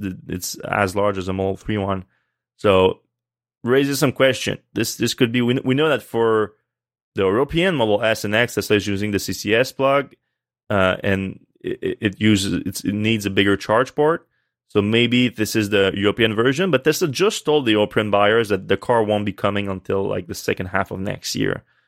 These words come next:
So I don't know if that would be it. Now, the other big rumor is, like, this is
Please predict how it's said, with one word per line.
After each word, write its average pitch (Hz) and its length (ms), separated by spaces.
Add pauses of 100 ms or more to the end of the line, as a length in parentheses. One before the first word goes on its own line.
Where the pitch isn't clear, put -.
(200)
So 98 100
I 98 100
don't 120 300
know 127 100
if - 180
that 107 180
would 113 140
be 127 200
it. 156 160 (360)
Now, 123 260
the 117 140
other 131 320
big 120 240
rumor 113 400
is, 104 120
like, 98 300
this 131 300
is 123 460